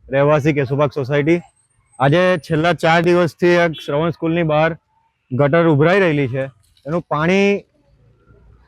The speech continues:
અવિરતપણે ચોવીસ કલાક અહીંયા ચાલુ, ચાલુ છે. હવે આ સ્કૂલ છે, નાના નાના છોકરાઓ અહીંયા ભણવા આવે છે, પા-, પેરેન્ટ્સ લેવા મૂકવા આવે છે, એ છપછપિયા કરવા જવી પડે એવી હાલત છે. સ્કૂલ ત-, પ્રશાસને બી નગરપાલિકામાં ફરિયાદ આપી છે, આજુબાજુના રહીશોએ બી આપી છે.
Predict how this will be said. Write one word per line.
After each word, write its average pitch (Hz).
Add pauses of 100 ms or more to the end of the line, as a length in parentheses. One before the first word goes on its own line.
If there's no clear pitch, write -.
(120)
અવિરતપણે 190 (200)
ચોવીસ 175
કલાક 185
અહીંયા 180
ચાલુ, 160
ચાલુ 147
છે. 120
હવે 143
આ 196
સ્કૂલ 180
છે, 190
નાના 170
નાના 170
છોકરાઓ 170
અહીંયા 170
ભણવા 151
આવે 165
છે, 170
પા-, 147
પેરેન્ટ્સ 151
લેવા 165
મૂકવા 165
આવે 160
છે, 160 (680)
એ 165
છપછપિયા 180
કરવા 175
જવી 175
પડે 175
એવી 175
હાલત 156
છે. 131 (360)
સ્કૂલ 185
ત-, 185
પ્રશાસને 185
બી 196
નગરપાલિકામાં 185
ફરિયાદ 175
આપી 180
છે, 175
આજુબાજુના 165
રહીશોએ 165
બી 180
આપી 170
છે. 170